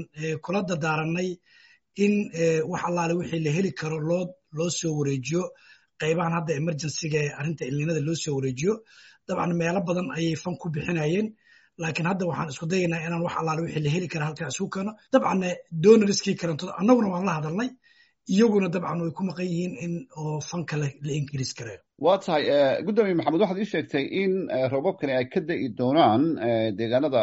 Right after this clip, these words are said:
Speaker 2: Soomaaliya oo dhan. Eh, maamul goboleedyada Soomaaliya, dabcan, iyaguna waxa ay leeyihiin hay-ado gaar ah oo qaabilsan, eh, masiibooyinka, eh, guud ee yimaada.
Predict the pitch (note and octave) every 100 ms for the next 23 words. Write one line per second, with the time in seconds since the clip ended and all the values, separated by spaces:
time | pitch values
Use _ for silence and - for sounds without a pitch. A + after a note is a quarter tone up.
0 | F#2+ - - A#2 A#2 C#3+ A#2 A2 - A2+
1 | G2+ E2 C3 F#3 - - A#2+ A#2+ A#2+ C3
2 | C#3 C#3+ B2 B2 B2+ C#3 D#3 C3 B2+ C3+
3 | C3+ B2 C3 C#3+ G2+ C#3+ G2 C#3 C3 B2
4 | B2 G2 G#2+ G#2+ B2 A#2 G#2+ A2 G#2 A2
5 | G2+ A#2 B2+ G2+ B2+ A#2+ G#2+ G2 A#2+ G#2+
6 | - G#2+ G#2+ G2 G2 G2+ G#2 G2 - A#2+
7 | A#2+ A2 G2 G2 G2+ G2 - G#2+ A2 B2+
8 | G#2+ F2+ - D#2 - F2+ F#2 F2 E2 _
9 | _ - D3 F#3 B2 A#2 A2 G2 F2+ E2+
10 | -